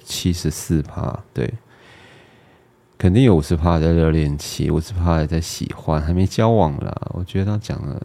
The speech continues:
这个是，这个就是很有经验的说法，就是他真的有遇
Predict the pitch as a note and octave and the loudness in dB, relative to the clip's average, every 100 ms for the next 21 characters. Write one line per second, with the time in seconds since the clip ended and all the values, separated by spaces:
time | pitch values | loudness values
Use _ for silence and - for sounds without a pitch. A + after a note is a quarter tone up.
0 | - B2+ A#2+ A#2 A#2 F3 B2+ B2+ A#2+ A2 | 0 2 2 0 4 6 8 6 6 4
1 | G2+ E2 - F2+ F#2 D#2 - D2+ D#2 - | 4 4 2 2 4 2 2 2 0 -2
2 | C#2+ F2+ G2 G#2 G2+ G#2 F#2 E2 C2+ - | -4 0 2 2 2 2 2 2 0 -2
3 | G#2+ | 0